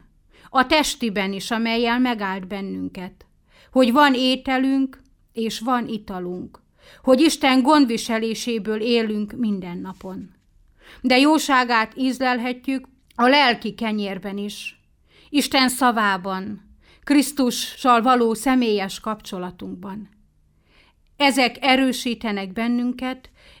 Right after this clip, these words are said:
és bizonyságként szolgálnak, hogy Isten élő igazság, lehet hozzátartozni, megáldja a mi életünket, megáldja azzal, hogy ízessé legyen,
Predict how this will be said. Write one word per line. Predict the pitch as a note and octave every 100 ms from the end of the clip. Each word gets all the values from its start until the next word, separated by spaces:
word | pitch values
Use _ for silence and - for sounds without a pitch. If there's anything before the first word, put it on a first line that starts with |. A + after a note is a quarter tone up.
| -
és | B3 A#3 A3
bizonyságként | B3+ D#4+ C#4+ B3+ B3 - A3 - - G#3+
szolgálnak, | G#3 - B3+ A#3+ A#3 A3 A3+ A3+
hogy | - A3
Isten | B3 - A#3 A3
élő | - B3 B3 A3
igazság, | G#3 G3+ A3+ A3 - A#3+ A#3 G#3+ _ _ _ _ _ _ -
lehet | A#3+ B3 A#3 G3
hozzátartozni, | - A#3 G#3 A#3+ A3+ A3+ A#3 A3 - A#3 A#3 A#3+ A#3+ G#3 _ _ _ -
megáldja | B3 C4+ B3+ B3 A3 G3+ G#3
a | G3+
mi | G3 G3
életünket, | A3+ A3 A3+ A3+ A#3 A3+ A#3+ A#3+ - - _ - -
megáldja | B3 C4+ B3+ A#3+ A#3 A#3
azzal, | A#3 A#3+ - A3+ G#3+
hogy | G3+ G3 F#3
ízessé | C#4 A#3+ G#3 A#3 A3 - B3+ A#3
legyen, | A#3 G#3+ B3 B3+ B3 -